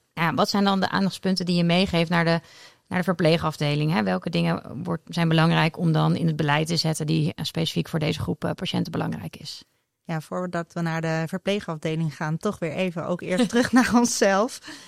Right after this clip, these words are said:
Speaker 2: Want ik denk dat je gewoon, de stap één is echt weer nadenken, moet er infuus?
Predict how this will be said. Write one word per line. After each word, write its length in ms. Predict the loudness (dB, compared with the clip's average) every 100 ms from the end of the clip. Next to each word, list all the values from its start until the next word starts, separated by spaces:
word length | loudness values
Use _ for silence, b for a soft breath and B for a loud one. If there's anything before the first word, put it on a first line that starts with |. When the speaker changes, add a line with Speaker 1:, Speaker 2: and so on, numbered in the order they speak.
| -12 -2
Speaker 2:
Want 280 | 0 2
ik 140 | 0 -2
denk 260 | 0 2
dat 180 | 0 -2
je 80 | -6
gewoon, 420 | -4 -2 0 -2
de 80 | -6
stap 280 | -6 -6 -2
één 200 | 2 2
is 180 | 2 -2
echt 260 | -6 -4
weer 140 | -2 0
nadenken, 500 | 0 -2 -2 -2 2
moet 280 | 4 4
er 180 | 2 -2
infuus? 640 | -4 -4 -4 -6 -6 -14